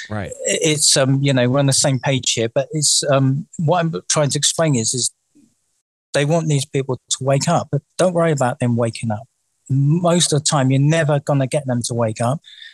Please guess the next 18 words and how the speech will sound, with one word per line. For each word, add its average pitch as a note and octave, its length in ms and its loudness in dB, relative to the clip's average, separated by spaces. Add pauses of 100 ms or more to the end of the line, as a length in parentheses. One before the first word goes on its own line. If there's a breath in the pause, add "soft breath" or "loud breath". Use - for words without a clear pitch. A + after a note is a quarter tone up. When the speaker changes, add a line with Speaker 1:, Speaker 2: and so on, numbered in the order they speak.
Speaker 2:
unless D3 280 2
they C#3+ 100 2
have B2+ 140 0
experiences. C#3 920 -2
And C#3+ 180 0
even C#3 260 2
if C3 160 -2
they C3+ 120 0
have B2 120 -2
experiences, B2+ 840 -2
you C3+ 60 0
know, A#2+ 160 2 (720 loud breath)
it's - 180 0
an G3+ 100 2
individual A3 520 -2
thing. D3+ 440 0
Just - 240 -2
con-, F3 160 -2